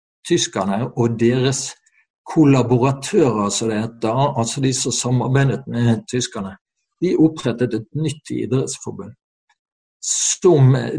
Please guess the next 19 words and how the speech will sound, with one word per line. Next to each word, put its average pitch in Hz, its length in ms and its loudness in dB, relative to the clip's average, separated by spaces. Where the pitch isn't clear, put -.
da 131 240 4
skulle 113 400 -2
styre 120 500 -2
det 120 180 2
som 120 180 -4
var 110 160 -4
igjen 107 520 0
av 104 160 -2
norsk - 340 -12
idrett. 101 480 -16
Og, 131 240 4
eh, 117 280 2
dette 127 300 -2
ble 143 220 4
jo 110 100 4
gjerne 120 300 0
kalt 143 240 -6
for 123 180 -4
nazi-idretten, 113 1400 -2